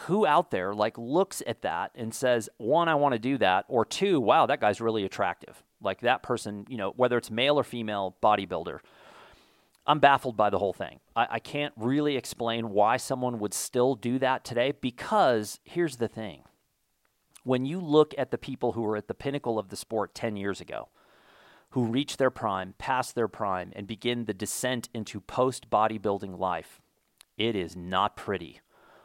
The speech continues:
Holy cow. They're batting like a thousand in terms of early death, heart failure. These guys are dropping and popping every day after those, the roids wear off, their competitive era is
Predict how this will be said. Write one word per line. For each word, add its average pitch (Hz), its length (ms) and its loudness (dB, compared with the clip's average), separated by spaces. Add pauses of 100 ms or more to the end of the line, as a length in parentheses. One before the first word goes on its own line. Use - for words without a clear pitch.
Holy 123 440 2
cow. 82 440 -6 (420)
They're 131 140 4
batting 131 340 6
like 104 180 2
a 104 60 -14
thousand 98 520 2 (540)
in 104 140 -4
terms 113 300 -2
of 92 180 -4 (160)
early 131 300 2
death, 110 560 0 (180)
heart - 260 6
failure. 107 600 2 (480)
These 123 240 -2
guys 123 320 2
are 110 100 -2
dropping 107 720 2
and 104 180 -6
popping 98 600 2 (400)
every 117 400 0
day 101 500 2
after 104 380 2
those, 98 360 0
the 104 140 -4
roids 110 340 4
wear 110 240 4
off, 104 280 4
their 101 100 -6
competitive 110 580 -4
era 104 220 -2
is 98 100 -6